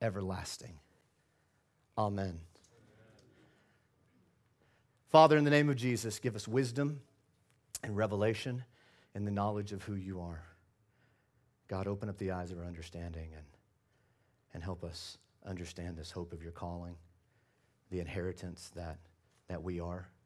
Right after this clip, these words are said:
to you, Father, and the greatness of your power that's at work in us. We trust you to do that.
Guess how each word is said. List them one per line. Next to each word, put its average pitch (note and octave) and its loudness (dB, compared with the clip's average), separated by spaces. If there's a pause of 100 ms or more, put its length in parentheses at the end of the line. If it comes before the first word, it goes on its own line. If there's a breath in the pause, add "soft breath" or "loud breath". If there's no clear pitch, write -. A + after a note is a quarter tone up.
(140)
to - -14
you, E2+ -6
Father, F#2+ -6 (720)
and F2 -8
the F2+ -8
greatness F2+ -4
of F2 -10
your F2+ -8
power G#2+ -4 (1800)
that's G2 -4
at F2 -4
work F2 -8
in F#2 -6
us. E2 -10 (1400)
We G#2+ -2
trust - -4
you F#2+ -6
to F2+ -4
do E2+ -6
that. E2 -6